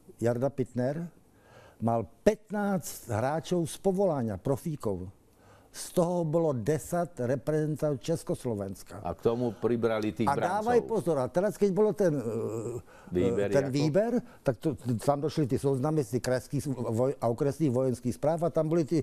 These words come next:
Speaker 1: športovci,
Speaker 2: Všetci
Speaker 1: ktorí
Speaker 2: hokejisti.
Speaker 1: rukovali.
Speaker 2: Áno.
Speaker 1: A to bolo, že číslo jedna, napríklad Šelby na vojnu,
Speaker 2: To
Speaker 1: ja
Speaker 2: bol
Speaker 1: neviem,
Speaker 2: taký
Speaker 1: Jožo Golonka, tak by měl číslo jedna, to bolo podľa výkonnosti.
Speaker 2: Jardo, to bol taký vojenský draft.
Speaker 1: No, t-, no, a, no ale teraz si povedal, to bol, to bol ale podvod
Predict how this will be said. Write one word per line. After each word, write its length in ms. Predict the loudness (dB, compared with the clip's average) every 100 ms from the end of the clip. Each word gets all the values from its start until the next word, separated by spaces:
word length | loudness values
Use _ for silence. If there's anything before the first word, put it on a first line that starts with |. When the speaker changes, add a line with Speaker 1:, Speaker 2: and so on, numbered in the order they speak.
| -2 -12
Speaker 1:
športovci, 560 | 0 2 4 0 0 2
Speaker 2:
Všetci 80 |
Speaker 1:
ktorí 160 | 4 4
Speaker 2:
hokejisti. 160 | 4 2
Speaker 1:
rukovali. 300 | 2 2 0 -4
Speaker 2:
Áno. 160 | -8 -2
Speaker 1:
A 40 | -2
to 120 | 0
bolo, 160 | 2 4 2 -2 -18 -12
že 160 | -2 0
číslo 400 | 2 2 4 2
jedna, 240 | 2 2 2
napríklad 480 | 0 0 0 2 -2 -6 -20 -4
Šelby 400 | 2 2 2 2 2
na 240 | 2 2
vojnu, 240 | 2 2
Speaker 2:
To 40 | 2
Speaker 1:
ja 80 | 2
Speaker 2:
bol 40 | 2
Speaker 1:
neviem, 80 | 0
Speaker 2:
taký 120 | 0
Speaker 1:
Jožo 160 | 0 0
Golonka, 480 | 2 2 2 2 2 -2 -2
tak 120 | 0 2
by 80 |
měl 200 | 4 4 2
číslo 400 | 0 2 4 4
jedna, 320 | 4 2 0
to 160 | 0 2
bolo 160 | 2
podľa 240 | 0 0 0
výkonnosti. 640 | 0 0 0 -2 -6 -12 -12 -2
Speaker 2:
Jardo, 320 | 0 0 -2 -2
to 160 | 0
bol 160 | 0 0
taký 400 | -2 -2 -2 0
vojenský 520 | 2 0 -2 -4 -2
draft. 320 | 0 0 -4 -18 -8
Speaker 1:
No, 120 | -4 -2
t-, 160 | -2
no, 200 | 0 0
a, 120 | 0 -8
no 320 | 0 2 4
ale 160 | 2
teraz 200 | 2 2 2
si 80 | 4
povedal, 240 | 4 4
to 80 | 2 2
bol, 120 | 4 2 0
to 80 | -2
bol 200 | 2 4
ale 160 | 4 0
podvod 480 | 2 2 4 0 0